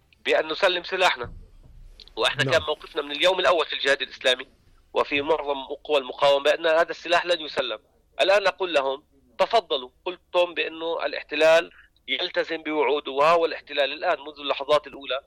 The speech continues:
Speaker 1: والأيام الأولى لهذه المرحلة يعود للخرق ويعود. هذا ما يؤكد بأن الشرعية، شرعية هذا السلاح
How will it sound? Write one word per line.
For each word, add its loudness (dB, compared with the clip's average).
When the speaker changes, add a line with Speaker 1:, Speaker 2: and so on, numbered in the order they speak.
Speaker 1:
والأيام 2
الأولى 0
لهذه 0
المرحلة 0
يعود 2
للخرق -2
ويعود. 0
هذا 0
ما -2
يؤكد -4
بأن -8
الشرعية، 2
شرعية 0
هذا -2
السلاح 0